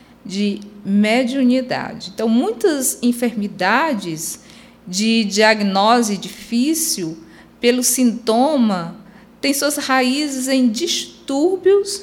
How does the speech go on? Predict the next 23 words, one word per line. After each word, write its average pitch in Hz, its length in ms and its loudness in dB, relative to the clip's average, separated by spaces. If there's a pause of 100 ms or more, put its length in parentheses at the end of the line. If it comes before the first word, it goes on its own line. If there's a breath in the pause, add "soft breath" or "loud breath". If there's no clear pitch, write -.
de 240 160 -6
mediunidade 254 840 0
de 208 80 -6
prova, 147 520 -8
isto 226 280 -4
é, - 180 -4 (400 loud breath)
aquela 302 320 2
que 330 80 -6
se 320 160 0
manifesta 320 800 -2
com 262 120 -4
a 254 100 0
finalidade 247 840 -2
de 214 100 -6 (180)
convidar 226 1120 -6
o 240 120 -2
espírito 226 760 -6 (440 loud breath)
a 247 420 4
resgates 233 1000 0
aflitivos 247 1000 -2
de 247 120 -8
comportamentos 240 1200 -4 (380 loud breath)
perversos 233 1040 -2